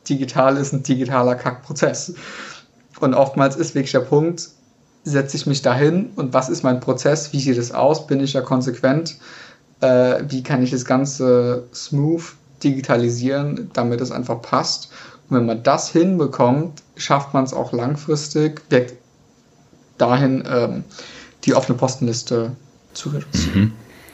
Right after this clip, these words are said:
Speaker 2: Vom, äh, von, von dem, was ich jetzt raushöre, ähm, e-, es gibt, äh, durchaus, äh, nicht nur bessere Wege, sondern auch bessere ganzheitliche Wege. Allerdings, <laughs> ja, wie so oft als Selbstständiger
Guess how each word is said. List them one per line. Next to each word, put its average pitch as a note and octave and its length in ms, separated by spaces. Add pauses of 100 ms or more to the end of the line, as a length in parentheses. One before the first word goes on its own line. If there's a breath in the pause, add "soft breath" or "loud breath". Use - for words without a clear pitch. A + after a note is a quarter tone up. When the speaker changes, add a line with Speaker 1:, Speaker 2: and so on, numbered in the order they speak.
(160 loud breath)
Speaker 2:
Vom, E2 500
äh, A1 320
von, E2 300
von F#2 200
dem, F#2+ 240
was G2 140
ich F#2+ 140
jetzt F#2 240
raushöre, A2+ 840
ähm, F2 280
e-, D#2+ 200
es - 280
gibt, - 440
äh, F#2+ 240
durchaus, F2+ 840
äh, E2+ 240
nicht E2 300
nur D#2+ 100
bessere E2+ 460
Wege, G2 320
sondern F2 300
auch D#2 100
bessere F2 400
ganzheitliche F#2 880
Wege. B2+ 400 (520 loud breath)
Allerdings, F#2+ 840 (140)
<laughs> - 580
ja, - 260
wie E2+ 200
so F2 160
oft - 280
als G2+ 240
Selbstständiger F#2 840